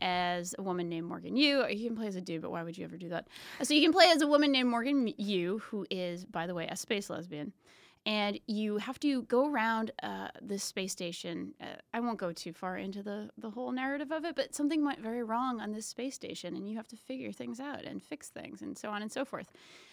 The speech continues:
Uh, you have to get recordings, basically. Like, they're, they're like voice logs, you know, that kind of thing. And to synthesize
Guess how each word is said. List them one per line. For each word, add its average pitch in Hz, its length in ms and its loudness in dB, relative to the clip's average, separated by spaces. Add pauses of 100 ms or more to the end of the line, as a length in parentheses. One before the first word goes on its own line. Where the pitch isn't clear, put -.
(160)
Uh, 247 240 6
you 277 220 4
have 311 280 0
to 247 180 -2
get 220 240 6 (200)
recordings, 202 800 0
basically. 143 520 -4
Like, - 360 -10
they're, 302 160 -2 (100)
they're 339 160 -2
like 349 220 -2
voice 202 280 2
logs, 196 440 2
you 233 60 -6
know, 202 80 -4
that 202 100 -6
kind 202 160 -4
of - 80 -6
thing. 190 180 -8 (400)
And 226 340 0
to 220 600 -2
synthesize 196 960 2